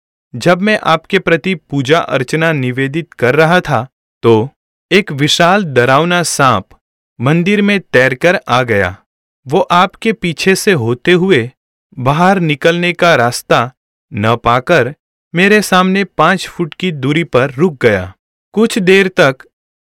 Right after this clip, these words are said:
मेरी ओर देखने के बाद वो गंगा की मिट्टी वाले पानी में गोता मारकर आंखों से ओझल हो गया। अपने को आसन्न खतरे में पाकर मैंने देखा कि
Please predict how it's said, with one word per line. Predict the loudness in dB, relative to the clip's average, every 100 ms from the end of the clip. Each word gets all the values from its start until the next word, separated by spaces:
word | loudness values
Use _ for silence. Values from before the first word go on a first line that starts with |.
| -8
मेरी | -2 0 2 0 0
ओर | 0 0
देखने | -2 -4 -2 -4 0
के | 0 2
बाद | 0 -2 -6 _ _ _ _ _
वो | -2 0
गंगा | 0 0 2 2 2
की | -2 -2
मिट्टी | -2 -4 -4 -2
वाले | 2 2 0
पानी | -2 0 0 0
में | -2 -4 -8 _ _ -14
गोता | -2 2 2 2 2
मारकर | 2 2 0 0 -2 -2 _ _ _ _ _ -2
आंखों | -2 0 0
से | 0 0 -2 0
ओझल | 0 2 2
हो | 2 0
गया। | 2 0 0 -8 _ _ _ _ _ _ _ -4
अपने | -2 0 -2
को | 2 0
आसन्न | 2 -2 0 -2 -2
खतरे | -4 -4 -2 0 0
में | 0 -2
पाकर | 0 0 2 0 0 -6 _ _ _ _
मैंने | -2 0 2 0
देखा | 0 0 0 0 -2
कि | -2 -6